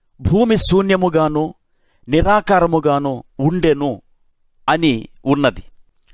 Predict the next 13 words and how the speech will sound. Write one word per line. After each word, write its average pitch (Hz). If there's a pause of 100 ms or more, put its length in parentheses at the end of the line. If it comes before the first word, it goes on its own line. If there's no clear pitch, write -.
(240)
మొదటి 202
వచనము 208
తరువాత 165 (840)
రెండవ 240
వచనము 143 (960)
"మరియు" 220
అనే 160
పదముతో 143 (1080)
ప్రారంభమగుచున్నది. 147 (800)
"In 170
the 185
beginning 220
God 175